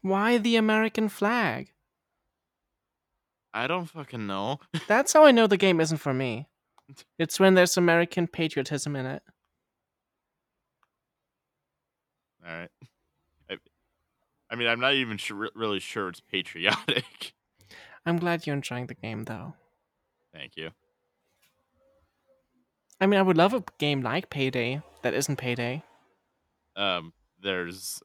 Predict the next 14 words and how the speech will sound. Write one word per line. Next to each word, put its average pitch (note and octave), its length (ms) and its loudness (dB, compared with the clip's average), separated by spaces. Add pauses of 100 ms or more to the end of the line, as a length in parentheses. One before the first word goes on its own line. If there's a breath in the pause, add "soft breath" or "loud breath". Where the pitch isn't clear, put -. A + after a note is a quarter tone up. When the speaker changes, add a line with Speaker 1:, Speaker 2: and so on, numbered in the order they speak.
Speaker 2:
uh, E2+ 240 -2
what D#2+ 200 -12
is C2+ 100 -20
it - 60 -20 (100)
called? D2+ 180 -16 (960)
Uh, D#2+ 380 -8 (640)
it's, - 240 -20
it's G#2+ 160 -16
got G2+ 260 -4
dwarves G2 500 -4
and F#2+ 120 -10
shit. G2 340 -8 (580)
You're E2 140 -20
mining. F#2 460 -4